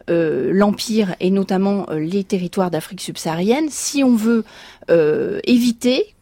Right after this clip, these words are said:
que un embrasement, un scénario à l'algérienne. Hein, c'est l'obsession algérienne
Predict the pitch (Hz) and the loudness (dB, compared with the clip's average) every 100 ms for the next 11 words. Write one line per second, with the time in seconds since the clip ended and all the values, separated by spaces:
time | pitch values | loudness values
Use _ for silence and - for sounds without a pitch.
0 | - 247 262 294 131 202 233 202 208 208 | -2 0 2 2 2 4 2 2 0 2
1 | 240 311 226 254 233 233 277 262 196 185 | 2 2 0 2 4 4 2 4 2 0
2 | 160 151 - 180 _ - 214 208 - 185 | -4 -6 -10 -14 _ -10 -6 -6 -4 -4
3 | - - - 226 302 - 262 - 233 190 | -4 -10 -4 0 0 0 -2 0 0 0
4 | 175 175 202 240 | 0 -2 -2 -2